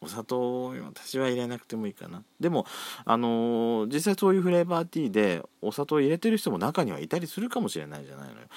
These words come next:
私、む-、私麦茶は、あの、シロップとかお砂糖入れない派だったんですけど、その、あの、何、フレーバー麦茶を、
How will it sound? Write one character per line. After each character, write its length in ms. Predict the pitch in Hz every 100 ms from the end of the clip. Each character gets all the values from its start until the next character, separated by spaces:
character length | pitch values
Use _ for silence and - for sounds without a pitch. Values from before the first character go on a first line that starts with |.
| - -
私、 300 | - 127 170
む-、 200 | 143 143 -
私 280 | 175 165
麦 280 | 151 165 202
茶 200 | 202 208
は、 340 | 107 107 92 - - - -
あ 160 | 110
の、 280 | 98 95 90
シ 160 | - 147
ロ 80 | 147
ッ 20 |
プ 100 | -
と 100 | 92
か 60 |
お 80 | 80
砂 120 | 92
糖 100 | 101
入 80 | 87
れ 100 | 87
な 120 | 117
い 20 | 139
派 200 | 135 135
だ 60 |
っ 20 |
た 120 | 117 82
ん 60 |
で 80 | 71
す 100 | -
け 100 | 73
ど、 240 | 73 65 - - - - -
そ 120 | 85
の、 380 | 82 80 71 - _ _ -
あ 120 | 82
の、 520 | 78 71 55 50 50
何、 240 | 71 95 80
フ 140 | 113
レ 140 | 131 135
ー 60 |
バ 380 | 143 143 139 135
ー 20 |
麦 320 | 101 139 135
茶 320 | 113 - 73 - _ _ _
を、 280 | 113 107 80